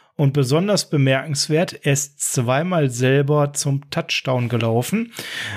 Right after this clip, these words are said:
Nach der Qualität des Quarterback-Sneaks jetzt die Qualität, die Touchdowns selber einzutüten, Frank. Man hat den Eindruck, Jimmy hat sich nochmal, ich will nicht sagen neu erfunden, aber deutlich weiterentwickelt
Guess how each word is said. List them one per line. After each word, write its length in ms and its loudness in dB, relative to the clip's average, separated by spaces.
Nach 300 0
der 300 0
Qualität 600 -2
des 200 -2
Quarterback-Sneaks 1300 0
jetzt 520 -2
die 80 -6
Qualität, 840 -2
die 380 0
Touchdowns 600 0
selber 480 0
einzutüten, 800 -2
Frank. 400 -2
Man 220 2
hat 160 0
den 120 0
Eindruck, 540 -2
Jimmy 480 0
hat 200 -4
sich 140 -2
nochmal, 380 4
ich 140 -6
will 80 0
nicht 140 0
sagen 240 0
neu 140 2
erfunden, 520 0
aber 180 2
deutlich 600 0
weiterentwickelt 840 0